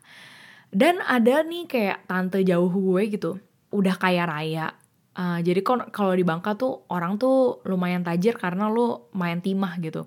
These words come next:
Dan anak-anaknya ini main timah, tapi waktu dia ketemu sama kita semua, dia itu bitter banget. Dia bener-bener stuck di all the hurts,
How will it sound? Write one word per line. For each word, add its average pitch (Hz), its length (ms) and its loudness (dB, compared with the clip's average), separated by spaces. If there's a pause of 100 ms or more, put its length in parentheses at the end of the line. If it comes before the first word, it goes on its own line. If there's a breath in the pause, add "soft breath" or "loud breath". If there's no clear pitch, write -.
Dan 175 400 0
anak-anaknya 175 560 -4
ini 269 60 -2
main 196 180 2
timah, 175 720 0 (340)
tapi 285 400 -4 (160)
waktu 214 720 4
dia 214 240 6
ketemu 202 400 0
sama 180 140 0
kita 190 180 -4
semua, 196 560 -2 (400)
dia 233 240 4
itu 370 140 6 (340)
bitter 254 880 4
banget. 214 400 4 (800)
Dia 240 240 8
bener-bener 180 1600 4 (160)
stuck - 480 2 (240)
di 226 560 0 (240)
all 208 240 4
the 180 160 2
hurts, 208 640 -2